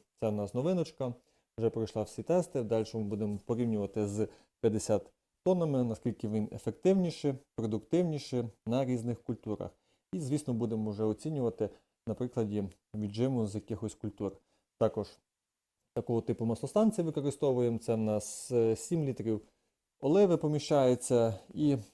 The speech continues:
можна також, у нас є більш потужні маслостанції. Ну, циліндри не дуже великі в діаметрі. В принципі, маслостанція нам підходить сім літрів по оливі і, е, нуль сімдесят п'ять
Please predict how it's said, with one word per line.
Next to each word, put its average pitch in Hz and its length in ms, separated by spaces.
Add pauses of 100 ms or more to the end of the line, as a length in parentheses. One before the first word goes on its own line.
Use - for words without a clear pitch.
(200)
можна 123 280
також, 117 300
у 107 40
нас 110 220
є 110 120
більш 107 260
потужні 151 400
маслостанції. 127 600
Ну, 165 180 (760)
циліндри 131 420
не 127 280
дуже 117 380
великі 113 440
в 101 140
діаметрі. 143 580
В 95 220
принципі, 113 640
маслостанція 117 560
нам 107 120
підходить 110 480 (240)
сім 123 240
літрів 160 300
по 156 140
оливі 143 420 (540)
і, 143 180 (720)
е, 110 60 (220)
нуль 120 280
сімдесят 120 360
п'ять 113 340